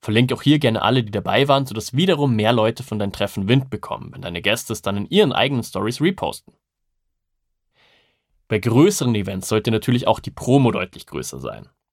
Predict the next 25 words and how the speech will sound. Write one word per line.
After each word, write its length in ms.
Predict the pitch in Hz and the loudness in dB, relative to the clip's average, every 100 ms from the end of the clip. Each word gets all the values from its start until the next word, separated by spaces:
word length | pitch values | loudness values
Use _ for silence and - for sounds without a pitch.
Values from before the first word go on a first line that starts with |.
| _ _ _ _ _ _ _ _ 120 | _ _ _ _ _ _ _ _ 2
Wenn 100 | 120 | 2
du 60 | |
eine 140 | 107 104 | 2 4
regelmäßige 460 | 139 135 113 107 | 4 4 2 -2
Eventreihe 560 | 95 101 147 151 95 92 | -2 2 2 0 -6 -8
planst, 440 | - 90 87 - | -6 -6 -6 -10
so 120 | 95 | -10
wie 80 | 92 | -4
wir 80 | 107 | -2
das 160 | 107 104 | -2 -4
mit 100 | 92 | -8
den 80 | |
Shooting-Events 600 | 95 147 - 113 98 95 - | -2 0 2 2 0 -4 -4
gemacht 340 | 98 92 - | -4 -4 -2
haben, 260 | 117 143 151 | 0 0 0
dann 140 | 139 | 0
sorge 380 | 123 143 196 190 | 4 4 6 2
dafür, 240 | 170 175 | -2 -2
dass 160 | 143 - | -2 -4
vor 160 | - | -2
Ort 240 | 95 139 - | 2 2 2
viel 260 | - 135 | 0 0
Content 420 | 135 - 123 123 87 | 0 0 0 0 -6
erstellt 380 | - - - | -8 -12 -16
wird. 260 | - - _ | -18 -20 _